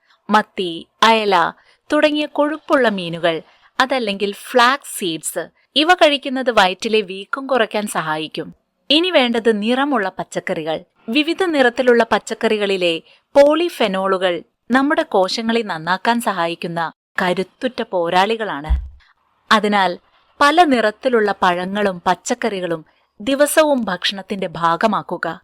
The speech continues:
ഇനി ഒരു എലിമിനേഷൻ ഡയറ്റിനെ കുറിച്ചുകൂടി പറയാം. ചിലർക്ക് പാൽ ഉൽപ്പന്നങ്ങളോ ഗോതമ്പോ കഴിക്കുമ്പോൾ വയറിൽ അസ്വസ്ഥത ഉണ്ടാകാറുണ്ട്.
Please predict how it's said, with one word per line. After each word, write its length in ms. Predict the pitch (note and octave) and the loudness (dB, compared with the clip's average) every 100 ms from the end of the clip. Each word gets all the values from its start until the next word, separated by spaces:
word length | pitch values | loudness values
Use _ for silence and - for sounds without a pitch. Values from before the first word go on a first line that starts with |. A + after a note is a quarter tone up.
| _ _ _ | _ _ _
ഇനി 320 | D4 D#4+ E4 - | -2 0 -6 2
ഒരു 140 | D#4+ E4 | 4 4
എലിമിനേഷൻ 680 | D4 D#4+ E4+ F4+ - E4+ | 2 -2 -4 -4 -4 0
ഡയറ്റിനെ 460 | G#3+ F#3+ G3 - B3+ | 4 4 2 -2 -4
കുറിച്ചുകൂടി 500 | B3+ B3+ - B3+ B3 F3+ | -4 -6 -6 -6 -4 -4
പറയാം. 340 | D#3+ D3 D#3+ _ _ - | -4 -6 -8 _ _ -4
ചിലർക്ക് 380 | D#4+ E4+ F4 | 0 0 0
പാൽ 400 | F#4 C#4+ B3+ D4 | 0 4 6 4
ഉൽപ്പന്നങ്ങളോ 800 | D4+ C4 C4 A#3+ A3 G#3+ G3+ - - | 0 0 0 0 0 0 0 -4 -6
ഗോതമ്പോ 600 | G#3 A#3+ B3+ C#4+ C#4 C#4+ C4 | 2 4 6 2 2 0 0
കഴിക്കുമ്പോൾ 600 | F#3 F3+ F#3+ F#3 F3 E3 _ _ F#3 | -4 -4 -4 -2 -2 -4 _ _ -2
വയറിൽ 460 | F#3+ F#3 G3+ A3+ | 0 0 0 0
അസ്വസ്ഥത 480 | F3 - G3+ C4 B3 | -2 -4 -2 0 2
ഉണ്ടാകാറുണ്ട്. 800 | A#3+ F#3+ F3 F3+ G#3+ A3 D3+ - | 0 -2 0 2 2 0 -4 -6